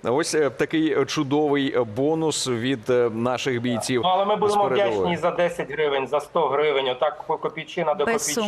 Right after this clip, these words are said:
Speaker 3: сумніву.
Speaker 2: і ми беремо на
Speaker 1: Все
Speaker 2: дрони,
Speaker 1: точно.
Speaker 2: які допомагають нищити ворогів.
Speaker 1: Е, друзі, тож долучайтесь, будь ласка, до зборів. Ми, е,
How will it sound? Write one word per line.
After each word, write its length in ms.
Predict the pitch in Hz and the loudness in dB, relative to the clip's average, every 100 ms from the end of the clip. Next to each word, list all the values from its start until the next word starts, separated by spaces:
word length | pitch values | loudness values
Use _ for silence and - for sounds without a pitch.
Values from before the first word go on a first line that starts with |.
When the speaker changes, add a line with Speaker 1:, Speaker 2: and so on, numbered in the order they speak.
| 180 165 | -2 0
Speaker 3:
сумніву. 100 | 131 | 0
Speaker 2:
і 40 | 127 | 0
ми 360 | 139 135 123 - - - | 0 0 -2 -8 -6 -2
беремо 320 | 143 147 143 | 0 2 2
на 80 | 139 | 0
Speaker 1:
Все 80 | |
Speaker 2:
дрони, 340 | 127 160 151 120 | 2 0 0 -2
Speaker 1:
точно. 200 | 117 131 | -6 -12
Speaker 2:
які 100 | 113 117 | -12 -10
допомагають 500 | 120 120 - 110 104 110 | -6 -4 -4 -6 -8 -14
нищити 400 | 107 - - 104 | -20 -20 -18 -12
ворогів. 400 | 104 104 101 - | -8 -10 -8 -4
Speaker 1:
Е, 480 | 113 110 110 98 113 | 0 2 2 2 0
друзі, 380 | 113 170 185 180 | 0 -2 0 0
тож 220 | 202 151 | 0 0
долучайтесь, 560 | 190 208 202 160 135 131 | 0 0 0 0 0 0
будь 120 | 151 | 0
ласка, 380 | 143 - 147 139 | 0 0 -2 0
до 220 | 135 160 | 0 0
зборів. 520 | 127 156 214 190 151 | 0 0 2 2 0
Ми, 180 | 165 170 | 0 0
е, 340 | - 131 127 | 0 0 0